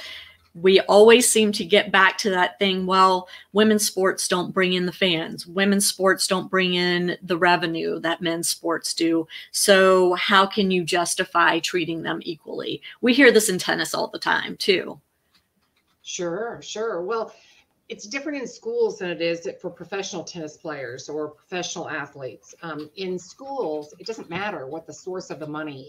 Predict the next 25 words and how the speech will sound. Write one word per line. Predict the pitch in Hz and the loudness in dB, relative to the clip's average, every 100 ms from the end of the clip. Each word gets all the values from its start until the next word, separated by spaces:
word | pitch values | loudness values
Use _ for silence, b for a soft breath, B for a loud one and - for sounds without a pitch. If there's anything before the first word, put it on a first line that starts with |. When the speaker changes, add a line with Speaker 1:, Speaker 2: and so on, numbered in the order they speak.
| 165 | -10
Speaker 2:
is. | 165 131 135 | -8 -10 -16
Schools | - - 180 175 190 | -20 -12 -10 -8 -10
still | - _ 226 214 | -12 _ -6 -6
have | 196 170 | -10 -10
a | |
responsibility | 160 156 175 165 - 202 208 156 | -10 -10 -10 -12 -10 -8 -6 -6
to | 156 | -8
treat | 151 180 165 | -10 -12 -10
men | 170 175 | -10 -8
and | 180 | -8
women | 180 175 | -8 -8
equally. | 170 202 170 143 131 b b b b | -10 -12 -12 -12 -16 b b b b
Speaker 1:
Yeah. | 247 | -10
Speaker 2:
It's, | 285 - - | -10 -16 -8
um, | 185 170 170 - _ _ _ _ | -6 -6 -8 -12 _ _ _ _
it's, | 180 170 - - | -10 -10 -18 -20
so | - 208 175 131 _ _ _ _ | -8 -4 -4 -8 _ _ _ _
just | 180 - | -12 -8
a | |
little | 180 180 | -6 -6
bit | 165 165 | -6 -6
of | 156 - | -6 -6
fun | 190 180 | -6 -6
history | 165 202 - - 160 | -8 -10 -12 -8 -8
now. | 156 160 160 | -6 -8 -8